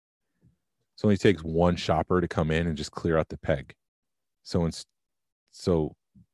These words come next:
that's the issue. And, and we, we quickly go to blame. I'm, I'm included in this. We quickly go to blame scalpers. You know, you go to the, the shelves, "Oh, they got nothing. It must be scalpers," where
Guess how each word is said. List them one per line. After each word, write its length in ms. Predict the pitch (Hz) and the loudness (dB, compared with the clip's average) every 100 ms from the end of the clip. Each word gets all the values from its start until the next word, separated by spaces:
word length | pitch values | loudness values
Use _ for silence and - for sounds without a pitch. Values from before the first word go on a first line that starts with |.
| _ | _
that's 320 | - 98 95 - | 2 2 2 -4
the 200 | 85 87 | 0 0
issue. 380 | 82 - 78 76 - - - | 0 -2 -4 -4 -12 -12 2
And, 200 | 160 160 | 2 2
and 180 | - 127 | 0 4
we, 220 | 131 135 101 | 6 4 2
we 200 | 127 139 | 0 0
quickly 420 | - 196 202 135 | 4 4 6 4
go 180 | 104 117 | 6 4
to 80 | 98 | 4
blame. 320 | 101 101 82 | 0 -2 -2
I'm, 260 | 101 113 - _ _ _ _ _ _ _ - | -2 -2 -4 _ _ _ _ _ _ _ -4
I'm 240 | 107 80 - | -4 -4 -10
included 460 | 95 - 120 95 | -8 4 4 6
in 140 | 90 98 | 4 2
this. 180 | 80 - | -2 -6
We 80 | 92 | -4
quickly 340 | - 143 107 | 0 2 2
go 120 | 95 | 2
to 60 | 85 | 2
blame 240 | 90 82 | 0 -4
scalpers. 540 | - - 87 - 71 - | -4 0 2 0 -8 -6
You 60 | |
know, 80 | 85 | -2
you 100 | 80 | 2
go 120 | 101 | 2
to 80 | 90 | 2
the, 180 | 82 80 - | 0 -4 -10
the 80 | - | -10
shelves, 360 | - 104 90 - | 0 4 4 2
"Oh, 100 | 123 - | -2 -2
they 100 | 98 | -2
got 160 | 92 87 | -2 -2
nothing. 320 | 87 80 82 | -2 -6 -6
It 40 | 82 | -6
must 180 | 95 | -6
be 60 | - | -8
scalpers," 580 | - - 78 - 69 71 | -10 -6 -6 -6 -14 -8
where 280 | 92 87 78 | -2 0 0